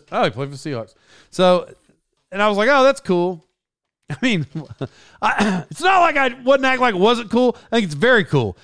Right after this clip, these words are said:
He's still young. He's in the middle of it, you know. Um, but I, I, I have come to know in life, when you get older,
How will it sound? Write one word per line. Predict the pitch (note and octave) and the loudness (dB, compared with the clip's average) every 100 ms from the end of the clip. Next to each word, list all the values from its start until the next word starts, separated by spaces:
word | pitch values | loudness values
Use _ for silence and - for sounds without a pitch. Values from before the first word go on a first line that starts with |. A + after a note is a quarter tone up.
| _ | _
He's | G3+ A3 | 0 2
still | - A#3+ | 2 2
young. | F3 F3+ G#3 | 4 2 2
He's | G#3 G3 | 2 0
in | F3 | -2
the | D3+ | 0
middle | D#3+ F#3 F#3 | 0 2 2
of | F#3+ F#3+ | 2 2
it, | F#3+ | -2
you | E3+ | 0
know. | F3+ F#3+ F3+ _ _ _ | 0 0 -2 _ _ _
Um, | E3+ F3+ F3+ | -2 0 0
but | E3 E3+ F3 | -2 -2 -2
I, | F#3+ - | -4 -2
I, | F#3 F#3+ - - - | -4 -4 -10 -20 -6
I | G#3 A3+ | -2 0
have | C#4 G#3+ F#3 - | 0 -2 -8 -2
come | A#3 G#3+ | -2 -2
to | F#3 | -4
know | F#3 F#3+ G3 F3+ | 0 2 2 0
in | E3 | -4
life, | D#3 D3 D3 - _ _ _ _ | -4 -2 -2 -4 _ _ _ _
when | G3 G#3 | -4 -2
you | |
get | F#3 A#3 | 0 2
older, | G#3+ A#3 F#3+ B2+ | 4 2 0 -4